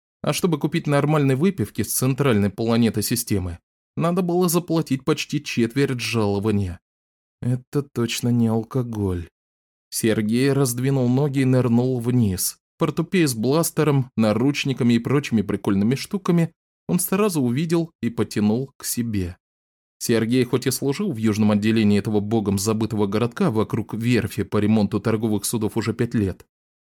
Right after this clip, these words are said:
с Лизой у него сложились хорошие отношения. Они закончили одну и ту же академию,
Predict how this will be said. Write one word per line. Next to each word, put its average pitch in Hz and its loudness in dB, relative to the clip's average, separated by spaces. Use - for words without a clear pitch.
с - -6
Лизой 196 0
у 143 -2
него 147 0
сложились 151 -2
хорошие 139 0
отношения. 98 -4
Они 127 2
закончили 120 0
одну 120 2
и 120 2
ту 123 -2
же 123 0
академию, 113 0